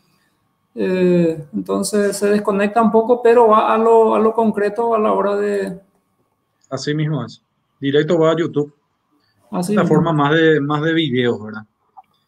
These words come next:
Speaker 1: Eso, eso, eso.
Speaker 2: J.
Speaker 1: Bueno.
Speaker 2: Augusto Saldívar, Rubén Leguizamón, J. Augusto Saldívar.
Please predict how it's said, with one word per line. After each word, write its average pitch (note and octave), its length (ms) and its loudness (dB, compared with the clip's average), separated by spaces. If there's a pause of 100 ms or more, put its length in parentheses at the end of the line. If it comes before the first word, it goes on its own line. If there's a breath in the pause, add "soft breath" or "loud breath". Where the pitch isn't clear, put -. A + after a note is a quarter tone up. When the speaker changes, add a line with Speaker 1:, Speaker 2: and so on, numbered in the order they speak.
(520)
Speaker 1:
Eso, E3+ 640 -2
eso, F3 200 -12
eso. - 140 -20 (920)
Speaker 2:
J. E3 180 -2
Speaker 1:
Bueno. - 0 - (140)
Speaker 2:
Augusto E3+ 180 -2
Saldívar, F3+ 760 0 (1080 soft breath)
Rubén D3 260 -4
Leguizamón, D3 680 -6 (280)
J. C#3+ 200 -14
Augusto C3 320 -8
Saldívar. A#2 460 -8